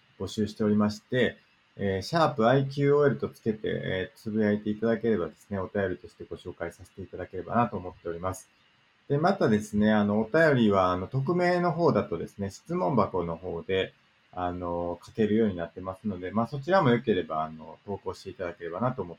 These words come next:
ております。で、Twitterはアイキューオーエル二千十九というアカウントでやってますので、まあ、そちらもよければ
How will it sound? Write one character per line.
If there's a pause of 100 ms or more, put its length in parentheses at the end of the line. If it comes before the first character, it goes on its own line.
(120)
て
お
り
ま
す。 (920)
で、
Twitter
は
ア
イ
キ
ュ
ー
オ
ー
エ
ル
二
千
十
九
と
い
う
ア
カ
ウ
ン
ト
で
や
っ
て
ま
す
の
で、
ま
あ、
そ
ち
ら
も
よ
け
れ
ば